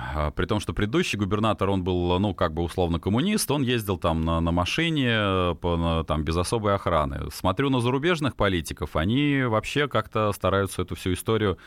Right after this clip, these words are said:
ну, скажем так, Борис Джонсон ездит на велосипеде. Насколько это важно?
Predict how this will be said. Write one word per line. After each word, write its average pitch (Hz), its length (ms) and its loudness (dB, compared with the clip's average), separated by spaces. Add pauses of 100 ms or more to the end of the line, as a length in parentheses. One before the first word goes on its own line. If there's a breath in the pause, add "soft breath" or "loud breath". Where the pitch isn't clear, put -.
(300 loud breath)
ну, 90 600 0 (380)
скажем 95 320 -2
так, 85 160 0 (180)
Борис 104 240 2
Джонсон 120 400 0
ездит 95 320 -2
на 92 60 0
велосипеде. 90 480 -2
Насколько 104 400 -2
это 82 140 -4
важно? 67 360 -4